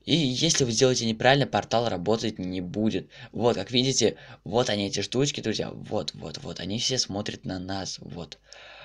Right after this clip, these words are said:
И теперь в том же порядке мы размещаем и глаз Эндера. Вот так. Если, конечно, стоите внутри портала, то он вас сразу телепортирует в Эндер мир. Так?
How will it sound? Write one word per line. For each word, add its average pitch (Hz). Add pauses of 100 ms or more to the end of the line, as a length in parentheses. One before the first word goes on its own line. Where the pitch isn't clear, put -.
(160)
И 156
теперь 151
в -
том 139
же 135
порядке 135
мы 120
размещаем 117
и 95
глаз 101
Эндера. 90 (360)
Вот -
так. - (840)
Если, 143
конечно, 104
стоите 101
внутри 104
портала, 143
то 107 (260)
он 156
вас 143
сразу 127
телепортирует 123 (260)
в -
Эндер 98
мир. 95 (180)
Так? -